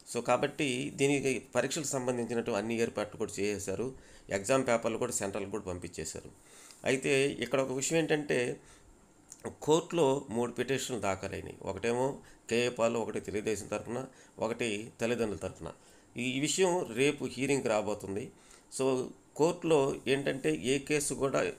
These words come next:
అంటే, ఏదైనా జరపాలన్నా కానీ ఈ కోవిడ్ సిచ్యువేషన్లో జరపడం కరెక్టా అని ప్రశ్నిస్తుంది. So, రేపు కూడా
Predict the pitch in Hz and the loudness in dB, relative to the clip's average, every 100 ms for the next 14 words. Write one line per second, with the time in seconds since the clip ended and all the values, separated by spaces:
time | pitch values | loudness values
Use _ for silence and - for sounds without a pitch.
0 | - 123 120 113 101 117 120 123 101 - | -4 -4 -2 -4 -2 0 2 2 0 -2
1 | 110 117 143 139 135 131 131 147 - 131 | 0 4 4 4 2 2 0 -2 -2 -2
2 | 135 139 160 156 135 135 135 131 135 131 | -2 2 4 2 -4 -2 0 0 0 0
3 | 113 120 - - - - 123 131 135 135 | 0 -2 -14 -20 -8 2 4 4 0 0
4 | 123 - 120 120 123 123 113 117 120 - | -2 0 2 4 2 0 -4 -2 -2 -4
5 | 90 90 123 - - - - 139 127 139 | -8 -8 -10 -16 -20 -10 0 2 4 2
6 | 156 147 170 185 | 2 0 4 4